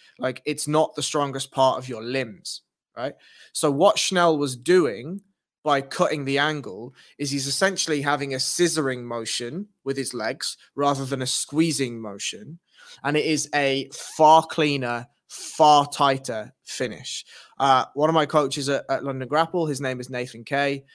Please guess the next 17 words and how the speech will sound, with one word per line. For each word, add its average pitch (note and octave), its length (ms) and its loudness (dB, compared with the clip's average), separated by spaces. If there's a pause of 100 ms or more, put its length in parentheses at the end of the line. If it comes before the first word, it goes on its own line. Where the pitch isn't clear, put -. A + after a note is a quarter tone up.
(400)
He G3 600 -2 (260)
shows D3+ 880 0 (640)
that D#3+ 320 2 (160)
choke C#3+ 540 -2 (180)
without C#3+ 480 0
closing C#3 420 -2
his C3 220 -8
legs B2+ 260 -4
in A#2+ 100 -12
a A#2 40 -14
triangle. A2 440 -10 (840)
You D#3 160 -4
can D#3 220 0
finish F3 760 0 (520)
a C#3 40 -10
triangle D3+ 460 2
choke C3+ 480 -4